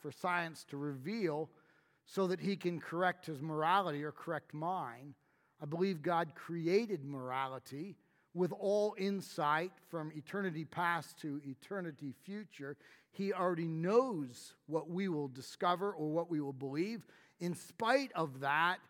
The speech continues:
he has declared what is right and what is wrong because he's the creator of morality,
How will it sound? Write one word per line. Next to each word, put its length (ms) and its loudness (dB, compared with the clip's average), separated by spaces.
he 220 2
has 140 6
declared 480 2
what 120 0
is 140 -4
right 360 4
and 120 -6
what 100 -4
is 120 -4
wrong 300 0
because 320 -2
he's 160 -6
the 80 -4
creator 640 2
of 100 -4
morality, 760 -2